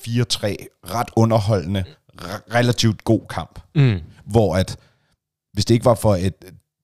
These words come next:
Speaker 1: torskedumt straffespark og et elendigt drop,
Speaker 2: Mm.
Speaker 1: så kunne vi lige så godt have vundet den i min
Speaker 2: Ja.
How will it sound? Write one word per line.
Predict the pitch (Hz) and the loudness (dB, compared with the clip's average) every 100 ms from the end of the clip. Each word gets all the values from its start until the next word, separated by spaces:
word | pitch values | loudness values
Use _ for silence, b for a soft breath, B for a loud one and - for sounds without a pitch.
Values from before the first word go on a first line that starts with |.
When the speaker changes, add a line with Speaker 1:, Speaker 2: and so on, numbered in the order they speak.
| _ _ _ _ - | _ _ _ _ -6
Speaker 1:
torskedumt | - 120 123 127 117 104 58 - - - | 0 0 0 -4 -2 -4 -4 -16 -14 -8
straffespark | - 92 95 - - 90 85 - _ _ _ - | -8 -4 -6 -6 -4 -4 -6 -10 _ _ _ -6
og | 101 69 | -4 -4
et | 92 - - | -8 -8 -10
elendigt | 90 80 85 117 - 87 - | -8 -8 -2 -2 -2 -8 -6
drop, | 78 85 - - _ - | -4 -4 -6 -14 _ -4
Speaker 2:
Mm. | 123 101 85 - _ _ _ _ _ _ | -2 0 -4 -12 _ _ _ _ _ _
Speaker 1:
så | - | -6
kunne | 104 | -4
vi | |
lige | 98 | -4
så | 92 | -2
godt | 95 | -2
have | 76 | 0
vundet | 85 101 | -2 -2
den | 82 | -2
i | 78 | -6
min | |
Speaker 2:
Ja. | 71 | -6